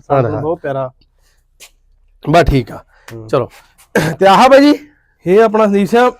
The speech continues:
Speaker 1: ਵੱਛੀ ਆਪਣਾ ਇਹ ਹਫ਼ਤਾ ਕੁ ਰਹਿੰਦਾ ਸੂਣ ਚ।
Speaker 2: ਪਹਿਲਾ ਸੂਆ ਹੀ ਆ ਨਾ?
Speaker 1: ਪਹਿਲਾਂ ਖੀਰੀ ਵੱਛੀ ਆ।
Speaker 2: ਅੱਛਾ, ਖੀਰੀ ਵੈੜ ਆ ਜੀ?
Speaker 1: ਹਾਂ, ਪਿਓਰ ਖੀਰੀ ਖਾ ਕੇ
Speaker 2: ਵਾਹ ਜੀ,
Speaker 1: ਸੰਦੀਪ
Speaker 2: ਬਹੁਤ
Speaker 1: ਸਿੰਘ।
Speaker 2: ਸੋਹਣੀ ਵੈੜ,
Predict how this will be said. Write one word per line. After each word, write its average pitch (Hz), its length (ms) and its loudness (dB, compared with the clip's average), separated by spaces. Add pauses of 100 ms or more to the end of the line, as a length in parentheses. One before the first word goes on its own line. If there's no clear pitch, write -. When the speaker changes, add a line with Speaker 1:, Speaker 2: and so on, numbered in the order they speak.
(180)
Speaker 1:
ਵੱਛੀ 190 300 -2
ਆਪਣਾ 196 240 0
ਇਹ 190 220 2
ਹਫ਼ਤਾ 165 340 0
ਕੁ 185 60 2
ਰਹਿੰਦਾ 180 280 2
ਸੂਣ 180 240 -2
ਚ। 220 60 -2
Speaker 2:
ਪਹਿਲਾ 170 260 2
ਸੂਆ 143 200 0
ਹੀ 135 80 0
ਆ 120 80 -6
ਨਾ? - 80 0
Speaker 1:
ਪਹਿਲਾਂ 220 240 2
ਖੀਰੀ 180 300 -2
ਵੱਛੀ 165 320 -4
ਆ। 139 80 -4 (220)
Speaker 2:
ਅੱਛਾ, 165 120 -2
ਖੀਰੀ 202 300 0
ਵੈੜ 196 200 4
ਆ 196 120 2
ਜੀ? 202 140 2
Speaker 1:
ਹਾਂ, 156 120 -2
ਪਿਓਰ 175 300 -4
ਖੀਰੀ 151 320 -6
ਖਾ 139 200 -2
ਕੇ 127 60 -2
Speaker 2:
ਵਾਹ 120 180 0
ਜੀ, 117 100 -4
Speaker 1:
ਸੰਦੀਪ 135 160 -6
Speaker 2:
ਬਹੁਤ 139 180 -2
Speaker 1:
ਸਿੰਘ। 175 80 -6
Speaker 2:
ਸੋਹਣੀ 143 180 -6
ਵੈੜ, 156 240 0